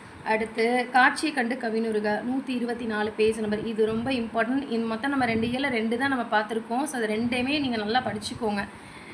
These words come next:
நிற்க அதற்கு தக, இதுல வந்து பாத்தீங்கன்னா, "என்னை மகிழச் செய்த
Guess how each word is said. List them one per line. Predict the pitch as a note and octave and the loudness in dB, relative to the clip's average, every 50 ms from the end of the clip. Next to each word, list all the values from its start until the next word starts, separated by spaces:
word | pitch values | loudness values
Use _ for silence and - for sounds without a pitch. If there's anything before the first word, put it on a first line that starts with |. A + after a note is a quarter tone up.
| - - - | -14 -6 -2
நிற்க | C4 C4 C4 - - C#4+ | -2 -2 -2 2 6 8
அதற்கு | C#4 C4 B3+ B3+ B3 A#3 - - - D4+ - - - | 8 8 8 4 -2 -4 -6 -8 -10 -12 -10 0 2
தக, | A#3 A3 A3 A3+ A#3 F4 - | 2 4 4 4 2 2 0
இதுல | B3+ B3 C#4+ | -2 -2 0
வந்து | C4+ C4 C4 C4+ D4+ | 0 0 0 0 2
பாத்தீங்கன்னா, | - B3 A3 A3+ A3+ B3+ C#4+ D4 | 0 0 0 0 0 0 0 0
"என்னை | B3 A#3 B3 B3+ B3+ B3+ C4 D4 D4+ | 0 0 0 0 0 0 0 0 2
மகிழச் | C4 A#3 A3+ A#3 B3+ B3+ C4 B3+ | 2 2 2 0 0 -2 -4 -2
செய்த | - B3 A3 A3 C4+ | -2 -2 0 0 -2